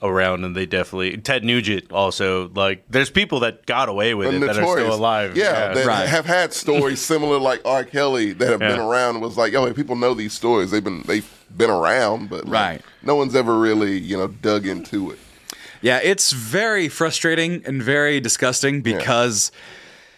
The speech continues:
Speaker 3: I mean, we didn't believe 'em. We didn't believe these people that were coming out and saying this stuff, or we laughed in the case of Orlando Brown, and now we're all kind of paying the piper. Or all, if all this stuff is true, and there is evidence, and there is
Speaker 2: Seems to be,
Speaker 3: recordings, and
Speaker 2: yeah.
Speaker 3: there is documentation,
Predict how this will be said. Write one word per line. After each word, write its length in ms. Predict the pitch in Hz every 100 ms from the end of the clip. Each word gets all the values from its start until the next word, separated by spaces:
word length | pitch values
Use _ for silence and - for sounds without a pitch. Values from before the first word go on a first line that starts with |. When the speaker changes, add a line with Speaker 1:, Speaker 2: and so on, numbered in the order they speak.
| _ _ -
Speaker 3:
I 80 | 143
mean, 360 | 135 127 123 113 _ _ _ _ _ _ _ -
we 320 | 131 165 185
didn't 380 | 135 170 196 196
believe 380 | 202 285 294 151
'em. 220 | 131 117 - - -
We 140 | 143 165
didn't 340 | 120 202 220
believe 300 | 190 196 214
these 160 | 185 165
people 240 | 202 175
that 100 | 160
were 120 | 147
coming 260 | 180 160 156
out 100 | 151
and 100 | 139
saying 200 | 151 156
this 120 | 147
stuff, 120 | 160 156
or 100 | 180
we 140 | 156
laughed 520 | 139 160 170 151 139
in 140 | 131 143
the 80 | 135
case 200 | 143 131
of 60 |
Orlando 360 | 135 131 127 120
Brown, 480 | 131 147 120 117 117 - -
and 160 | 117 131
now 220 | 131 139
we're 120 | 139
all 120 | 139
kind 160 | 135 135
of 100 | 117
paying 200 | 135 127
the 60 | 110
piper. 520 | 135 139 131 117 110
Or 60 | 113
all, 180 | 127
if 160 | 131 131
all 140 | 151
this 160 | 156 165
stuff 180 | 185 147
is 240 | 220 285
true, 300 | - 151 143
and 180 | 156 127
there 120 | 147
is 280 | 156 190 202
evidence, 440 | 151 131 135 143 123
and 80 |
there 100 | 123
is 360 | 120 180 233 190
Speaker 2:
Seems 240 | 156 196
to 80 | 143
be, 40 | 147
Speaker 3:
recordings, 500 | 175 160 160 165 170
and 100 | 147
Speaker 2:
yeah. 80 | 156
Speaker 3:
there 80 |
is 120 | 220 156
documentation, 960 | 175 170 160 147 131 135 139 151 147